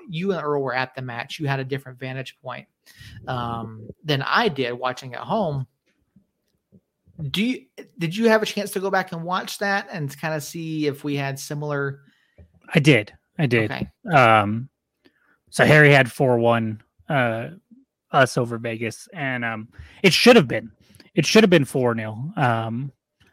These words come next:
Speaker 2: or, or four one. And, and so I, I, I watched it. It, it's hard when you're, so when we're at the match, me and Earl specifically, I know when you're there, you usually sit up in the press box, uh, like a professional or some shit. But, um,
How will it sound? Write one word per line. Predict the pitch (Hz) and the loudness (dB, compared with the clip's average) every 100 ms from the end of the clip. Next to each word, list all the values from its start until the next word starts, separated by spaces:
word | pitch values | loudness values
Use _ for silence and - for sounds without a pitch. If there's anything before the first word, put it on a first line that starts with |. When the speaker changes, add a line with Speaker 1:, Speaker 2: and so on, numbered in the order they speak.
| _ _ _ - | _ _ _ -8
Speaker 2:
or, | 165 156 170 147 | -6 -6 0 2
or | 127 | 2
four | - 123 113 | -2 -2 -2
one. | 113 110 110 127 202 | -2 -4 -6 -10 -6
And, | 180 147 143 165 - _ _ - _ - | 2 4 4 0 -10 _ _ -20 _ -10
and | 170 | 2
so | 233 | 2
I, | 196 - | 2 -2
I, | 185 196 - _ 208 | -2 -2 -8 _ -2
I | |
watched | 208 202 202 - | 2 2 2 0
it. | 208 170 - | 0 0 -8
It, | 180 147 143 | -2 -2 0
it's | 185 - | -2 2
hard | 220 226 190 | 2 4 0
when | 185 | -2
you're, | 165 151 139 175 _ _ | -2 -4 -6 -12 _ _
so | - 180 | -4 0
when | 147 | 2
we're | 151 185 | 2 2
at | 175 170 | 2 0
the | |
match, | 139 135 127 - - | -2 0 -2 -8 -2
me | 151 | 0
and | 139 | 2
Earl | 135 127 | 0 0
specifically, | - 123 120 113 120 | -2 -6 -6 -6 -6
I | 120 | 0
know | 123 | 0
when | 120 120 | 0 -4
you're | 127 175 | 0 0
there, | 135 120 | 2 -2
you | 117 117 | -2 -4
usually | 123 120 120 123 | -4 -6 -6 -6
sit | - 123 | -4 -4
up | 113 | -4
in | 113 | -8
the | |
press | - 120 | -4 -4
box, | - 120 110 - _ _ _ _ _ - | -4 -10 -10 -18 _ _ _ _ _ -4
uh, | 117 | -2
like | 113 110 | -2 -6
a | 117 | -10
professional | - 104 135 120 113 110 | -14 -10 -4 -4 -6 -14
or | 107 | -12
some | 143 117 | -10 -10
shit. | - 131 _ _ _ - - | -10 -12 _ _ _ -18 0
But, | 143 123 | 2 4
um, | 110 107 123 | 0 -4 -10